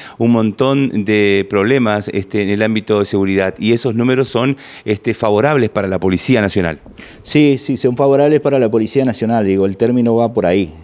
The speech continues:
Speaker 2: ¿tá? Este, la jefatura tiene sus números propios, este, que pueden ser sacados del observatorio, este, del Ministerio del Interior. Han sido publicados por el señor ministro en su momento y,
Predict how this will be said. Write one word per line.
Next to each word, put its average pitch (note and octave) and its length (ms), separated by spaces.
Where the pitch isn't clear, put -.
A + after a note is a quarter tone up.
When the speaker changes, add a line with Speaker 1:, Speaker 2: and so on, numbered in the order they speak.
Speaker 2:
¿tá? F#2 300
Este, F#2+ 280
la G2 80
jefatura G#2+ 400
tiene G#2+ 200
sus F2+ 160
números G#2 300
propios, B2 440
este, E2+ 320
que F#2+ 160
pueden A2 320
ser G2+ 180
sacados G#2 500
del E2+ 100
observatorio, F2+ 960
este, E2 280
del E2+ 140
Ministerio F2+ 480
del F2 80
Interior. G#2+ 440
Han C3+ 160
sido C#3 300
publicados A2 600
por G#2 120
el G2 100
señor G#2 220
ministro A#2+ 260
en G#2 60
su G#2 100
momento C3 520
y, G2 580